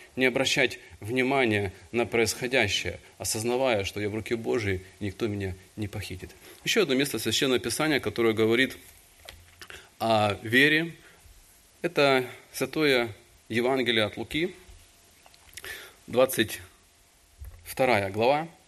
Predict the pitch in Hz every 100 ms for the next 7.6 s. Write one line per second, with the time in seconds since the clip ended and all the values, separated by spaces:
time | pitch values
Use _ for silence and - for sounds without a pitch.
0 | _ - _ - - _ _ - - 147
1 | 143 117 - - 139 120 107 104 - 120
2 | 160 147 117 120 147 131 123 127 - 131
3 | 117 - - - 113 113 139 151 147 143
4 | 110 107 104 117 113 - 104 104 104 -
5 | 120 113 98 95 - - - - - -
6 | 104 113 113 104 101 98 - 101 110 -
7 | 98 - 101 - 143 147